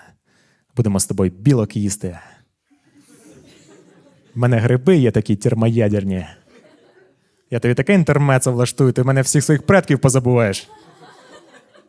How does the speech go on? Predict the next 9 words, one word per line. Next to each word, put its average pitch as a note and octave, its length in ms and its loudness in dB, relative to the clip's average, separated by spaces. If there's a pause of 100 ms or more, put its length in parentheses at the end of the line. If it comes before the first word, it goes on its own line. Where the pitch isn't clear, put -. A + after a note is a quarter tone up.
(1160)
І B2 60 -6
от A#2+ 100 -6
ми B2+ 80 -2
вже A#2+ 120 -2
йдемо A#2+ 280 2
з G#2+ 60 -2
ним A2+ 140 -4
по A2 120 -4
лісу, B2 380 -8